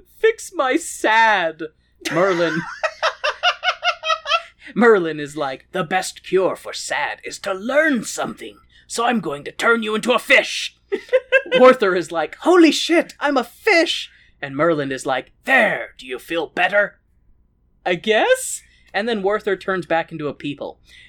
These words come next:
just in time for Mordred to be in the forest like, "Hey, miss me?" And Werther is like, "What are you doing?"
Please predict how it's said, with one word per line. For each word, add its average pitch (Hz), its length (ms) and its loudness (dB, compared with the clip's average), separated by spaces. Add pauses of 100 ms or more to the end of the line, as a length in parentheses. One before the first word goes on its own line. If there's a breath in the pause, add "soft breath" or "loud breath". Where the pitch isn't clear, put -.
just 240 240 -2
in 202 120 0
time 196 260 -4
for 185 140 -2
Mordred 175 500 -2
to 156 80 -6
be 147 180 -4
in 160 140 -6
the 156 80 -6
forest 190 460 -2
like, 139 300 -4 (160)
"Hey, 240 1300 4 (100)
miss 165 480 -2
me?" 185 460 -2 (460 soft breath)
And 156 200 -4
Werther 143 380 -2
is 123 160 -6
like, 113 360 -6 (160)
"What 170 200 -2
are 175 80 -2
you 165 180 -6
doing?" 151 380 -4